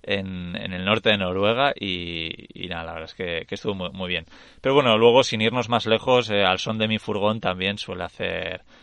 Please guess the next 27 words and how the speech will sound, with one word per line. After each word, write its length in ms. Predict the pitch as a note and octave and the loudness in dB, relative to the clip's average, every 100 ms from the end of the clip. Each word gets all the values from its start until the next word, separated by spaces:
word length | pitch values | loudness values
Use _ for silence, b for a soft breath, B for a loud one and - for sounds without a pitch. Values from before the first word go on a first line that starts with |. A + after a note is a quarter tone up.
| b - | b -12
unos 340 | A#2 A2 G#2 | -4 -2 0
vídeos 320 | G2+ G2 G#2+ | 0 2 2
de 60 | G#2 | 0
unas 200 | G2+ F#2+ | -4 -6
furgonetas 480 | - G2 G2 G2 A2 | -6 -6 -4 -2 -2
chulísimas 760 | - F2 F#2 - A2+ A#2+ D#3+ B B B _ | -4 -6 -6 -4 -2 -2 -4 B B B _
y 100 | A#2 | 4
además 380 | F#2+ F#2+ C3+ C#3+ - | 4 4 2 0 -10
muy 340 | A#2 B2 C3+ | -4 2 4
raras. 480 | A2+ C3 G2+ F2 - | 6 4 4 0 -2
Eh, 580 | G2 F#2 F#2 F#2 F#2 - | -2 -2 -2 -2 -4 -4
en, 320 | G2+ F#2 F2+ - | -8 -8 -12 -10
en 400 | G2 G2 E2 G#2 | -8 -8 -10 -8
el 80 | G#2+ | -4
canal 280 | A#2 A2+ A2+ | -2 0 2
de, 300 | A2 G#2+ - | 2 2 -2
de 160 | A2 | -4
YouTube 260 | G#2+ G#2 A2 | -4 -6 -4
de 220 | G#2 G#2+ | -2 0
Arantxa 400 | G2+ G2 G2+ G2 | 0 -2 -6 -4
y 40 | G2 | -2
Víctor, 320 | G#2+ - C#3+ | -2 -2 -2
que 120 | A#2 | -2
por 160 | F2+ F2 | -4 -4
cierto 260 | F#2+ - | -4 -4
ya 80 | E2+ | -4
entrevisté 680 | F#2 A2+ F2+ - F#2+ F#2 F2 | -4 -6 -6 -4 -2 -2 -2